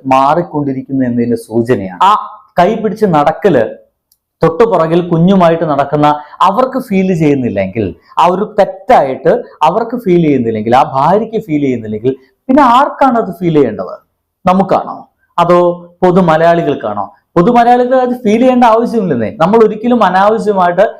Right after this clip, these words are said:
മറ്റൊരാളുടെ സൗഹൃദത്തിലേക്കോ മറ്റൊരാളുടെ ജീവിതത്തിലേക്കോ ഇടപെടാതിരിക്കുക എന്നുള്ളതാണ് നമ്മുടെ ജനാധിപത്യപരമായിട്ടുള്ള ഈ ഒരു നാട്ടിൽ ചെയ്യേണ്ട ആദ്യത്തെ കാര്യം എന്ന് എനിക്ക് പലപ്പോഴും തോന്നാറുണ്ട്. ഇത് ഒരു സൗഹൃദത്തിന് കൂടി ഒരു സുന്ദരമായ ദൃശ്യമായിട്ടാണ് എനിക്ക് തോന്നിപ്പോയത്.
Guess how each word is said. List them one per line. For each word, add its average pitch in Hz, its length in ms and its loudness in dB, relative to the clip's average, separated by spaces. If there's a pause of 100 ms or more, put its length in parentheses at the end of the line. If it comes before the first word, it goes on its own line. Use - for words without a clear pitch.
(180)
മറ്റൊരാളുടെ 196 460 2
സൗഹൃദത്തിലേക്കോ 160 1000 0 (160)
മറ്റൊരാളുടെ 175 420 0
ജീവിതത്തിലേക്കോ 170 680 0
ഇടപെടാതിരിക്കുക 185 1080 0
എന്നുള്ളതാണ് 127 680 0 (320)
നമ്മുടെ 160 280 0
ജനാധിപത്യപരമായിട്ടുള്ള 135 1500 0 (200)
ഈ 131 100 2
ഒരു 135 60 0
നാട്ടിൽ 120 340 -2
ചെയ്യേണ്ട 117 260 0 (140)
ആദ്യത്തെ 127 640 0
കാര്യം 123 320 0
എന്ന് 117 120 -4
എനിക്ക് 113 160 -10
പലപ്പോഴും 110 600 -2
തോന്നാറുണ്ട്. 95 400 0 (460)
ഇത് 247 160 4 (300)
ഒരു 226 100 4
സൗഹൃദത്തിന് 220 800 0
കൂടി 170 300 0
ഒരു 160 260 -2
സുന്ദരമായ 160 520 0 (100)
ദൃശ്യമായിട്ടാണ് 117 680 -2 (360)
എനിക്ക് 135 280 0
തോന്നിപ്പോയത്. 110 520 -6